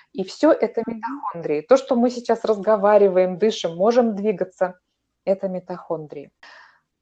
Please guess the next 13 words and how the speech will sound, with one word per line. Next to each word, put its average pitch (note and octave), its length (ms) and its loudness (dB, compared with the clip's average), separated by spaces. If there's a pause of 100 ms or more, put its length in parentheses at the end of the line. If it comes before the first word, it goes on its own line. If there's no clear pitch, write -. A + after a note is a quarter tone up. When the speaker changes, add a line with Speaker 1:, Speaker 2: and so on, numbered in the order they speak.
(160)
Speaker 1:
Ну D#4 80 4
и, F#4+ 60 4
соответственно, C#4+ 600 6
большая A3+ 560 8
часть F#3 300 2
кислорода, D#4 520 8
который G3+ 260 4
мы G3+ 120 2
получаем, A3+ 520 4
она C#4 200 4
вот A#3+ 180 6
идёт A3 280 6
туда. G3+ 420 4